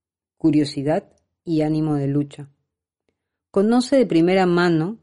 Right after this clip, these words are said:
desde su infancia, las diversas manifestaciones y valores de la cultura andina, y al mismo tiempo es capaz de enfrentar los retos del cambio social, de reflexionar sobre esa tradición en movimiento,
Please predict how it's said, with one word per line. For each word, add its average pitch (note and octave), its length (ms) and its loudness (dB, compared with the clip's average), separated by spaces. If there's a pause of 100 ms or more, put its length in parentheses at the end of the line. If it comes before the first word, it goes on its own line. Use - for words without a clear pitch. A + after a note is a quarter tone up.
(160)
desde D3+ 380 0
su C#3+ 160 -6
infancia, D3+ 720 -4 (460)
las E3 160 0
diversas G#3 460 0
manifestaciones F#3+ 1040 -2
y F3+ 40 0
valores D#3 400 0
de F#3+ 60 -4
la D#3+ 120 -2
cultura C#3 400 -2
andina, D3+ 540 -2 (640)
y F3 120 -2
al F3 80 0
mismo A3+ 400 -2
tiempo G3 500 -6 (200)
es G#3 120 -6
capaz G#3+ 400 -2
de A3 100 -2
enfrentar F3+ 540 -4
los E3+ 220 -4
retos F3+ 340 -4
del D3 180 -4
cambio D#3+ 360 -2
social, C#3 580 -6 (240)
de E3+ 160 -2
reflexionar D#3+ 800 0
sobre F#3 300 -2
esa G3+ 180 -6
tradición E3+ 560 -4
en F3+ 160 -2
movimiento, C#3+ 800 -2